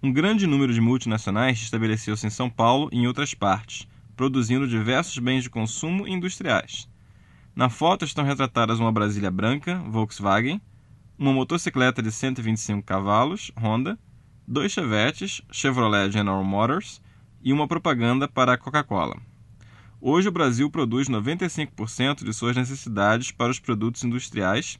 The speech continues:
e exportações de produtos manufaturados superam as exportações de produtos primários.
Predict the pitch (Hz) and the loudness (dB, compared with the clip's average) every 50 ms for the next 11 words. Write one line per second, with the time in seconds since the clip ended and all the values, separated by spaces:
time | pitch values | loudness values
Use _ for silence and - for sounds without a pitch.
0 | - - _ - - 135 139 - - 151 156 151 160 160 143 - - 120 123 131 | -18 -20 _ -4 -2 -2 -2 -2 -4 -6 -4 -4 -4 -6 -6 -2 -2 0 0 0
1 | 143 - - 139 117 104 113 123 127 - 127 120 127 127 - - 123 - 113 98 | -2 -2 -2 -2 0 0 0 -2 -2 -2 -2 -2 -2 -4 -6 -8 -6 -4 0 2
2 | 98 101 113 123 - - 180 - - 113 107 110 117 131 127 120 123 - 135 139 | 2 2 2 0 -4 -10 -12 -8 -4 0 2 2 2 2 0 -2 -4 -4 -6 -4
3 | - 127 117 - - 101 101 110 135 - - - - - - - - - 135 - | -2 -4 -4 -4 -4 -4 -2 -2 -4 -4 -6 -12 -14 -20 -20 -20 -14 -10 -8 -2
4 | - 143 113 107 110 107 - - 156 139 107 76 57 50 - - - - | -2 0 0 0 -2 -2 -2 -4 -2 0 0 0 -2 -4 -6 -8 -14 -14